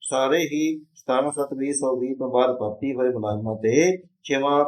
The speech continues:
ਤਨਖਾਹ ਕਮਿਸ਼ਨ ਲਾਗੂ ਕਰ ਦੇਵੇ, ਪਰੰਤੂ ਇਹ ਤਾਂ ਆਉਣ ਵਾਲੇ ਸਮੇਂ ਦੇਖਣ ਵਾਲੀ ਗੱਲ ਹੋਏਗੀ। ਤਾਂ ਹੁਣ ਦੇਖਣ ਵਾਲੀ ਗੱਲ ਤਾਂ ਇਹ ਵੀ ਹੈ ਕਿ ਆਉਣ ਵਾਲੇ ਸਮੇਂ ਵਿੱਚ ਸਰਕਾਰ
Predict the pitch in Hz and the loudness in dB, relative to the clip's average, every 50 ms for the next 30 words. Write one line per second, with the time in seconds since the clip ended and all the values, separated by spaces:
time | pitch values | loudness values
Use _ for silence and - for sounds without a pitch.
0 | 147 - 123 120 - 131 131 131 131 127 123 113 117 110 120 127 123 120 110 101 | 0 -2 -6 -6 -4 -2 0 0 0 -2 -4 -6 -8 -6 -6 -6 -6 -4 -4 -4
1 | 104 107 107 123 135 135 131 135 117 113 113 95 104 110 113 120 135 135 123 127 | -6 -6 -6 -6 -6 -6 -6 -4 -4 -4 -4 -4 -4 -2 0 2 2 2 0 0
2 | - - _ _ _ _ - 131 135 139 139 - 160 147 147 151 147 147 147 147 | -4 -10 _ _ _ _ -2 0 0 2 2 0 -2 -2 0 2 4 4 4 4
3 | 143 143 147 139 - 123 123 123 123 131 135 135 135 135 131 127 120 113 120 127 | 2 0 0 0 0 0 0 0 0 -2 -2 -2 0 -2 -2 -2 -4 -4 -4 -2
4 | 131 127 131 131 135 _ 98 107 120 123 123 131 127 123 120 120 123 104 98 101 | -2 -2 -4 -6 -8 _ -6 -6 -6 -6 -6 -4 -2 0 0 0 -2 -4 -6 -6
5 | 107 98 110 107 110 110 107 117 123 135 147 160 170 165 - - - - _ _ | -6 -6 -6 -6 -6 -6 -4 -2 0 2 2 2 2 -2 -6 -14 -18 -20 _ _
6 | _ _ _ _ _ _ _ _ - 165 170 165 139 147 160 175 185 175 143 113 | _ _ _ _ _ _ _ _ 0 2 2 2 2 0 0 2 2 2 2 0
7 | 101 - - _ _ _ _ _ _ 127 143 170 165 165 185 185 185 180 185 160 | -2 -6 -10 _ _ _ _ _ _ -2 -2 -2 0 0 -2 0 2 2 2 2
8 | 170 170 175 170 175 170 165 165 165 165 185 214 208 185 131 131 131 135 139 147 | 2 0 0 0 -2 -2 -2 -2 0 0 0 2 0 0 2 2 4 4 2 2
9 | - - _ _ _ _ _ - 156 160 165 165 165 165 160 160 165 - 135 139 | 0 -6 _ _ _ _ _ 0 2 4 4 4 4 2 2 0 -2 -4 -2 -2
10 | 151 156 165 175 175 180 165 - 165 147 147 151 151 143 131 131 123 131 139 151 | 0 0 0 0 0 0 0 -2 -2 -4 -2 -2 -2 0 0 -2 0 0 0 0
11 | 170 165 160 139 123 120 - - 127 127 139 156 165 160 | 0 0 -2 -4 -4 -4 -2 0 2 4 4 2 2 0